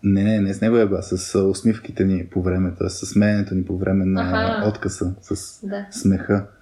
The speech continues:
Speaker 1: по време на епизода и той много му беше интересно. Слушал го е сигурно десет-петнайсет пъти този, тези две-три минутки само с
Speaker 2: Е, да.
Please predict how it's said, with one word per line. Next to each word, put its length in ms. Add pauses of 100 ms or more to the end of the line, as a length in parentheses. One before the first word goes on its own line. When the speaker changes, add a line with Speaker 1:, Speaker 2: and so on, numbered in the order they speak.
Speaker 1:
по 80
време 180
на 80
епизода 360
и 120
той 120
много 220
му 80
беше 240
интересно. 240
Слушал 220
го 60
е 40
сигурно 260
десет-петнайсет 540
пъти 160
този, 420
тези 200
две-три 280
минутки 280
само 240
с 240
Speaker 2:
Е, 100
да. 280